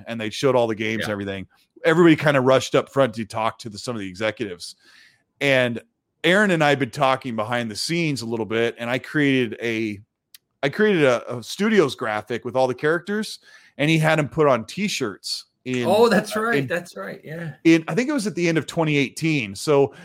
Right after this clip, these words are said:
Speaker 1: I'd had him put on T-shirts, and he, he emailed me one day, um, right toward the beginning of twenty nineteen. He's like, "Can you send me that graphic, but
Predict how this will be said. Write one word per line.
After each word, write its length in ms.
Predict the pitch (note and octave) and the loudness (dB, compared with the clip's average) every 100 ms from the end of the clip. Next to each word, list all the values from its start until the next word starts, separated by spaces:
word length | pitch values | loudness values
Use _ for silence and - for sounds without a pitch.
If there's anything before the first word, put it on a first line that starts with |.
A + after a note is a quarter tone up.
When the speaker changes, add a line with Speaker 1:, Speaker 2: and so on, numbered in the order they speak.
| D3+ - | -20 0
Speaker 1:
I'd 140 | D#3+ | 4
had 140 | F#3 F3+ | 4 4
him 100 | D#3+ | 2
put 180 | E3 D3+ | 0 2
on 160 | C#3 | 0
T-shirts, 600 | - G#3 E3 D3+ A#2 - - | -2 -4 -2 -2 -2 -6 -6
and 320 | C#3 C3+ B2+ - _ _ _ | -2 -2 -4 -10 _ _ _
he, 400 | - G3 A3+ G3 G3 | -4 0 0 0 -2
he 240 | D#3+ A3+ G#3 G#3 | -2 0 2 2
emailed 260 | G#3+ E3 D3+ | 4 4 4
me 120 | C#3+ | 2
one 260 | B2+ C3+ B2+ | 2 2 4
day, 400 | A#2+ A#2 A#2 A2+ | 2 4 2 -2
um, 560 | A2 A2 G#2+ G#2 G2+ _ _ _ _ | -2 0 0 -2 -8 _ _ _ _
right 320 | C3 D3+ F3 - - | 0 2 2 0 -14
toward 220 | - A3+ A3 | -2 0 2
the 40 | |
beginning 240 | E3 D#3+ C3 | 2 2 0
of 60 | |
twenty 240 | - D3 C3 | -2 -2 0
nineteen. 480 | A#2+ - C#3 B2 | -2 -4 -4 -4
He's 220 | A2 A#2+ B2 | -4 -4 -2
like, 260 | A2+ - _ _ _ _ - | -2 -4 _ _ _ _ -4
"Can 220 | E3 E3 | 0 4
you 180 | A#3+ D#4 | 4 2
send 460 | - - G3 G3+ | 0 2 2 4
me 420 | G3+ G3+ F#3+ E3 - _ _ - | 2 2 2 -2 -6 _ _ -12
that 360 | A#2 D#3 D#3+ A2 | 0 2 2 -2
graphic, 800 | C3 C3+ C3+ - D3 C#3+ - _ _ A#2+ | 0 2 2 4 4 4 -2 _ _ -8
but 300 | A#2 C#3 | -2 -2